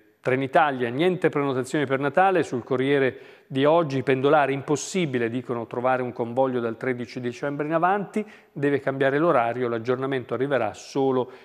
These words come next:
il prossimo, il prossimo mese. Trasporti scolastici invece, capienza al sessanta per cento, Adriabus ritara il numero dei mezzi, una settimana per riorganizzare il servizio,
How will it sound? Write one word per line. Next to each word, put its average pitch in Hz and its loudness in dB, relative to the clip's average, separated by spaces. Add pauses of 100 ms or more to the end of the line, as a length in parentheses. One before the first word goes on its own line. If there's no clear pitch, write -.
(120)
il 120 -2
prossimo, 117 -2
il 120 -8
prossimo 113 -6
mese. 92 -12 (560)
Trasporti 160 0
scolastici 190 0
invece, 143 0
capienza 143 0
al 117 -2
sessanta 139 -4
per 151 -2
cento, 180 0
Adriabus 127 0
ritara 120 0
il 113 -4
numero 135 -2
dei 160 2
mezzi, 123 -2
una 110 -6
settimana 123 -6
per 117 -2
riorganizzare 123 0
il 143 -4
servizio, 123 -2